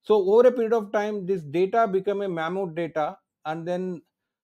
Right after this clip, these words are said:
uh, presently, uh, uh, the kind of information which I am putting out, I think very few handles they, they are able to put out because of the database which we have built over a period of time on reservations.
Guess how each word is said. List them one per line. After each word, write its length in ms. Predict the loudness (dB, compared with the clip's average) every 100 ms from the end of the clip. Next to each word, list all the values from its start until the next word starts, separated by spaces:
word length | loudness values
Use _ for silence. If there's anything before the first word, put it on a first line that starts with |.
| -6
uh, 340 | -2 0 -2
presently, 840 | -4 -4 -2 -4 -2 -4 -2 -4 -2
uh, 540 | 0 2 0 0 -2 -6 _ _ -8
uh, 400 | -4 -2 -2 -4
the 120 | -6 -8
kind 300 | -6 -4 -4
of 120 | -4
information 640 | -6 -6 -4 -4 -4 -6 -4
which 180 | -6 -6
I 160 | -6
am 120 | -6
putting 300 | -8 -8 -4
out, 280 | 0 0 -2 -8 _ -8
I 280 | -6 -4 -6
think 160 | -6 -2
very 200 | -2 -2
few 260 | -4 -6
handles 500 | -4 -6 -4 -6 -6
they, 320 | -4 -4 -4 -6 -10 -6
they 100 | -2
are 120 | -2
able 240 | -2 -4
to 80 | -8
put 180 | -10 -6
out 180 | -6 -6
because 300 | -6 -4 -4
of 140 | -4
the 200 | -4 -4 -6 _ _ _ -2
database 480 | 0 2 4 4 2
which 160 | -2 -4
we 140 | -4
have 260 | -2 -4 -2
built 180 | -4 -2
over 180 | -4 -4
a 40 | -4
period 280 | -4 -4
of 140 | -4 -8 -8
time 240 | -8 -8
on 140 | -10 -10
reservations. 720 | -6 -6 -4 -8 _ _